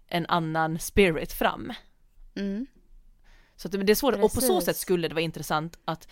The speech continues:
Speaker 1: göra det. För det är ju svårt att ta reda själv på vad som händer. För det är svårt att pusha sig så själv. Bara, ja. Man måste ju nästan ha det uppstyrt på något sätt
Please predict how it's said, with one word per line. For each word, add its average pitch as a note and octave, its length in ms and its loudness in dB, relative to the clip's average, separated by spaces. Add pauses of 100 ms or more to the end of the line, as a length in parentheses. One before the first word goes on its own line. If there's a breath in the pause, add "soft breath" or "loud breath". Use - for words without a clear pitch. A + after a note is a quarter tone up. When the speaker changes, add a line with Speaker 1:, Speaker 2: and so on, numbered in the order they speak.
Speaker 1:
göra D#3+ 320 0
det. D3+ 60 -6
För F3 120 -8
det E3 100 -4
är - 20 2
ju E3 60 -2
svårt G#3+ 300 -4
att G3 100 -6
ta F3 100 -6
reda E3+ 260 -4
själv E3 260 -2
på - 180 -12
vad D3+ 160 -8
som E3 120 -8
händer. F3 340 -4
För E3+ 120 -10
det E3 80 -4
är - 20 -4
svårt E3+ 260 -8
att E3 100 -10
pusha F3 320 -2
sig D3+ 140 -6
så D#3+ 220 -4
själv. D#3+ 480 -2 (580)
Bara, D3+ 360 0 (960)
ja. - 180 0 (760)
Man F3 120 0
måste E3+ 180 -4
ju - 20 -4
nästan E3 300 -4
ha D#3+ 200 2
det D3+ 180 -2
uppstyrt D#3 420 -6
på D3 100 -6
något - 160 -10
sätt - 380 -12